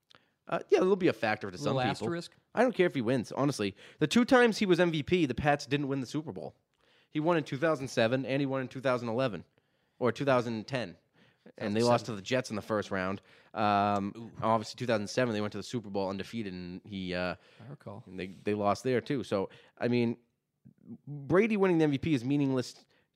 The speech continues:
Speaker 1: to the ultimate team goal, and I bet you he'll actually,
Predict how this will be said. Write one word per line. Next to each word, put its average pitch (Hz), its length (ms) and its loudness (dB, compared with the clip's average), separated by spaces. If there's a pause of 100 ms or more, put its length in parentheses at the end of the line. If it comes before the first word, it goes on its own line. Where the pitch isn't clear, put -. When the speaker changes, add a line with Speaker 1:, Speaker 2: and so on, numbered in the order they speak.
Speaker 1:
to 135 100 -2
the 120 160 0
ultimate 127 360 -2
team 123 260 4
goal, 104 360 4
and 107 80 0
I 117 80 2
bet 139 200 0
you 123 180 -2 (300)
he'll 233 280 10
actually, 165 440 6